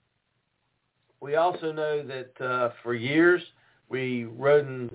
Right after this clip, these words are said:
in fire apparatus or on the tailboards when things were not fully enclosed and,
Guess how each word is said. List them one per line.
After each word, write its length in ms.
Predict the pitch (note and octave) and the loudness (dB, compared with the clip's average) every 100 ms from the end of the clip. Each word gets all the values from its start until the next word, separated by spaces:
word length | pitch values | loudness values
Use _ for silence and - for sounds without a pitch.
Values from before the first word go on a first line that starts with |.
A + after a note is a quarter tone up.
| - | -8
in 140 | A#2 | -4
fire 280 | A#2 C#3+ D3 | 4 6 6
apparatus 600 | D3+ D3 C3 C#3 C#3+ C#3+ A2 | 4 0 -4 -4 -4 -6 -8
or 80 | |
on 140 | A2 A2 | -8 -8
the 80 | G2 | -8
tailboards 760 | C#3+ D3 D3 C#3 C#3+ C#3 B2+ | 0 2 0 -4 -6 -6 -6
when 200 | A2+ A#2 | -6 -6
things 300 | G#2+ B2 B2+ | -2 -2 -2
were 140 | G#2+ A#2+ | -2 0
not 260 | A#2+ A2 | 0 0
fully 300 | - C3 B2 | 2 4 4
enclosed 760 | A2+ G#2 A#2+ B2+ B2+ B2+ A2 - | 0 0 2 6 6 4 -4 -6
and, 220 | G2+ G2 | -8 -8